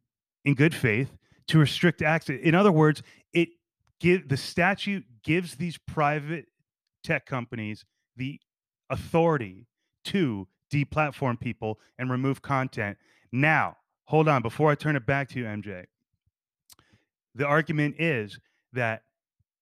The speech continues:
the Congress, by giving private companies this authority to remove content and deplatform people, whether or not such material is constitutionally protected.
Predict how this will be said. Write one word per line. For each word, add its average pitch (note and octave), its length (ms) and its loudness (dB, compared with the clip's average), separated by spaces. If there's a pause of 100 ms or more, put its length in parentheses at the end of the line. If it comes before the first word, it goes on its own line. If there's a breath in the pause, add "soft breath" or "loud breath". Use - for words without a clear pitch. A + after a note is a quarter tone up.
(520)
the A#2+ 120 -4
Congress, C3+ 800 -2 (240)
by A2 400 0 (240)
giving D#3+ 360 0
private C#3 360 0
companies B2 480 -2
this B2+ 200 -4
authority F3+ 480 2
to G#2 60 -2
remove A2+ 460 2
content D#3 500 -2
and G#2+ 120 -8
deplatform C#3+ 640 -2
people, A#2 440 -4 (640 soft breath)
whether F3+ 380 6
or F3 80 4
not E3+ 260 4
such F#3 260 0
material C#3+ 680 -2 (240)
is D3 140 -2
constitutionally D3+ 1040 -2
protected. C3 560 -4